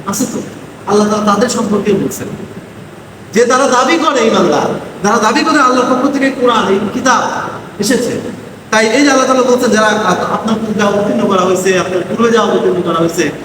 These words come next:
এগুলোর প্রতি তারা বিশ্বাস রাখবে। এই বিশ্বাস রাখার মানে এটা নয় যে শুধু দাবিই করা, এটার পরিপূর্ণ বিশ্বাস,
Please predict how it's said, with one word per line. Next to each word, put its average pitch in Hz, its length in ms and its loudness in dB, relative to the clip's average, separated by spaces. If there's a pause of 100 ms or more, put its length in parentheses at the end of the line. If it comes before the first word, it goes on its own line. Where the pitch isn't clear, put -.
(160)
এগুলোর 214 300 4
প্রতি 220 200 0
তারা 202 140 0
বিশ্বাস - 360 -4
রাখবে। 131 320 -8 (380)
এই 190 80 2
বিশ্বাস 269 380 0
রাখার 277 200 0
মানে 277 200 4
এটা 269 300 2
নয় 247 280 4 (520)
যে 220 60 0
শুধু 277 200 2
দাবিই 240 360 4
করা, - 320 0 (1600)
এটার 294 320 0
পরিপূর্ণ 330 440 4
বিশ্বাস, - 560 -2